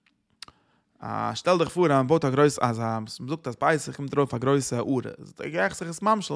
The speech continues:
sein, wo du nach ihm gehst, es kommt ein größeres Schiff, es packt sich und beim Porto, bei der jüdische Ne-, Nefesh, Erev Pesach,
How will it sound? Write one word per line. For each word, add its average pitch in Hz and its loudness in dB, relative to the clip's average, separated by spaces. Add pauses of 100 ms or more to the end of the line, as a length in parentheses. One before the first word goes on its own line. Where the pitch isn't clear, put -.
sein, 139 -2 (480)
wo - -12
du 185 0 (100)
nach 180 -6
ihm 202 -2
gehst, 196 4
es 120 -8
kommt 170 -2
ein 120 -4
größeres 135 -2
Schiff, - 0 (300)
es - -20
packt - 2
sich 127 -10
und 151 -6
beim 117 -6
Porto, 170 4
bei 117 -6
der - -10 (140)
jüdische 143 0
Ne-, 139 -4
Nefesh, 165 -2
Erev 139 2
Pesach, 185 2